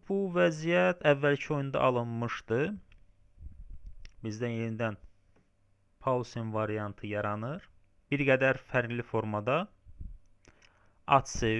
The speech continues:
üç, at C altı və fil F dörd. Ee,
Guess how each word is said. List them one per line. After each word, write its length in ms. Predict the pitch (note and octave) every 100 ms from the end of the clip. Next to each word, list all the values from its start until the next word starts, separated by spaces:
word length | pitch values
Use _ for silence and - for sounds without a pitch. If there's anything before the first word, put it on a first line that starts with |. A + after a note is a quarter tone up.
| C3+
üç, 200 | G3+ - - - - - - - - _ - - _ _ _ _ _ _ _ _ - - - _ _ _ _ _ _ _
at 200 | - A2+
C 160 | - A2
altı 500 | G2 F#2+ - C#3 F3 A3 - - - - -
və 200 | D#3 F2 -
fil 160 | - C#3 G#2
F 80 |
dörd. 200 | - - - - - - - - - - - -
Ee, 800 | A#2 A2+ A2 G#2+ G#2+ G#2 G#2